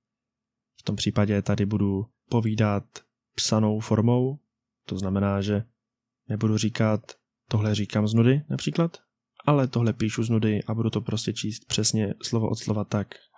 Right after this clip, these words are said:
jak to mám v téhle knížce. Aby pravdu řekl, tohle píšu z nudy. <laughs>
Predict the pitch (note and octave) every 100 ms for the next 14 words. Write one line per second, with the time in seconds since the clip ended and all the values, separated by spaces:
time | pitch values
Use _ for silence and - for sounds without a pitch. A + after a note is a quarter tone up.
0 | - G#2+ - G#2 G2+ - G2+ G2+ A2+ -
1 | - - _ _ _ _ _ _ _ -
2 | D3 F#3+ A#3+ D#3+ A2 - A#2 A#2+ - _
3 | - B2 B2 A#2 A2+ - - A2 A2+ A#2
4 | A2 - _ - - A#2+ G2+